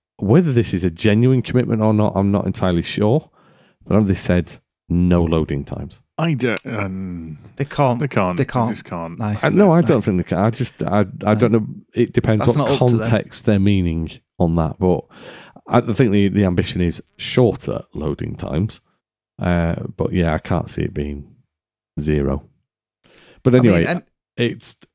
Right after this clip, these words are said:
Speaker 1: you know, it's a big, it's a big announcement. It's confirming that they are gonna bring a next generation, and more than likely next year.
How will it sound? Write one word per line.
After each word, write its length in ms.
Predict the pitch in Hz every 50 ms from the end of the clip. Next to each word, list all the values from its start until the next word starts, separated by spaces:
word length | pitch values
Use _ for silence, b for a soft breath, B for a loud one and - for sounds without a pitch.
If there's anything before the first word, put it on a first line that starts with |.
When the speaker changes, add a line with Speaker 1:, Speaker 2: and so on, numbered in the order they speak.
| _ _ _ _ -
Speaker 1:
you 180 | 110 139 131
know, 100 | 139 143
it's 200 | 143 - 123 -
a 40 | -
big, 200 | 131 127 113 113 -
it's 140 | - 113 110
a 20 | 117
big 140 | 123 104
announcement. 420 | 110 113 127 139 123 - - 87 87
It's 160 | 82 87 -
confirming 640 | - - 95 90 - - 92 90 87 87 85 85
that 120 | 85 - 87
they 160 | 90 87 87
are 160 | 87 87 85
gonna 180 | 80 87 85 85
bring 200 | 76 87 80 80
a 40 | 80
next 220 | 80 - - -
generation, 640 | - - 80 80 80 82 76 - - - 78 76 - - _ _
and 140 | - 85 85
more 320 | 95 107 123 127 113 95 87
than 140 | - 85
likely 320 | 78 76 76 - - - 85
next 340 | 78 76 - - - - -
year. 200 | 87 73 - -